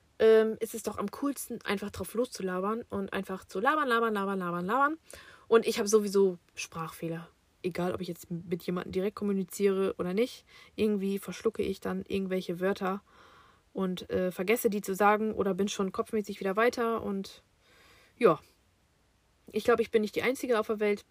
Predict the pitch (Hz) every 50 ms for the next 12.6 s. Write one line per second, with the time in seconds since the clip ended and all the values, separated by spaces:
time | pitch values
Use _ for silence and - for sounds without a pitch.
0 | _ _ _ _ _ _ _ _ _ _ _ _ - - - - 240 294 330 320
1 | 320 311 269 269 285 - - - 269 247 233 - 208 208 - - - _ _ 190
2 | 190 190 196 196 - - 190 202 240 294 - - _ - - - - - - _
3 | - 226 254 269 262 247 233 233 233 226 - 220 208 220 214 208 208 - - 226
4 | - - 226 214 214 202 - 226 233 247 226 - 247 254 262 262 - _ _ _
5 | _ - - - - - _ _ _ - - 220 220 214 214 214 214 214 214 -
6 | - - _ - 208 254 294 311 311 302 320 302 277 311 311 302 320 320 320 -
7 | - 185 160 156 - - - - - - - - _ _ _ _ _ _ _ _
8 | _ _ - - - - _ _ _ _ _ _ _ _ _ _ _ _ - 202
9 | 202 175 170 160 156 - _ - - - - - - - _ _ 233 277 - -
10 | 302 254 226 254 262 294 302 320 320 311 302 - _ - 196 - - 285 320 -
11 | - 277 277 285 - - - - _ _ _ _ _ _ _ _ _ - 226 -
12 | - 285 - - 262 247 240 247 254 262 269 269